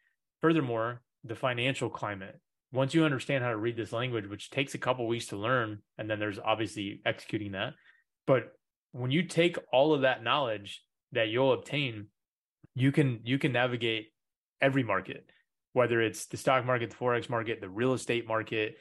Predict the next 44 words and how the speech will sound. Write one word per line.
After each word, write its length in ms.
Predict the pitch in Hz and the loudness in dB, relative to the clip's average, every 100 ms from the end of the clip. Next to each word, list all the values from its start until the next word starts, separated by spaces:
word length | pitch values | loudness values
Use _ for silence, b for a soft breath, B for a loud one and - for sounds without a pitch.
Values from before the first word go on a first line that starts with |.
| B - | B -10
the 60 | 117 | -8
political 600 | 113 113 127 131 131 110 | -6 -2 2 2 0 -2
climate. 560 | - 120 117 117 113 - _ - | -2 -2 0 -2 -4 -8 _ -2
You'll 200 | 131 175 | 2 4
know 240 | 143 143 | 6 6
what's 240 | 143 127 - | 6 4 2
happening 460 | 151 185 120 113 | -2 0 -6 -4
because 280 | 113 127 110 | -6 -4 -6
the 100 | 110 | -6
big 320 | 98 131 131 | -2 -2 0
banks 300 | 117 151 151 | 0 0 -2
are 60 | 104 | -10
telling 340 | - 170 143 | -2 -2 -2
you 140 | 101 104 | -4 -8
what 140 | 101 | -10
to 80 | 113 | -8
do. 260 | 120 160 - b b b - | -10 -10 -16 b b b -2
So 120 | 131 | 0
as 80 | 113 | 4
much 180 | 151 156 | 2 4
as 60 | |
we 60 | 165 | 4
want 160 | 156 135 | 4 2
to 60 | |
say 180 | 151 143 | 2 2
the 100 | 123 | 2
government's 400 | 131 139 135 120 | 2 4 0 -4
the 60 | 123 | -2
big 180 | 131 | 0
bad 240 | 123 123 117 | 4 4 2
wolf, 240 | 123 120 - | 0 0 -4
the 80 | 101 | -12
banks 300 | 123 120 123 | -10 -10 -10
are 40 | |
the 60 | 110 | -2
big 200 | 120 113 | -2 2
bad 220 | 113 107 | 0 2
wolf, 300 | 113 110 - _ _ - | 0 -2 -6 _ _ -8
they 120 | 185 | -6
tell 260 | 185 262 185 | 2 4 4
us 160 | - | 2
what 160 | 127 131 | 0 0
they're 120 | 110 | -2
doing. 460 | 117 185 110 104 | -2 0 -2 -6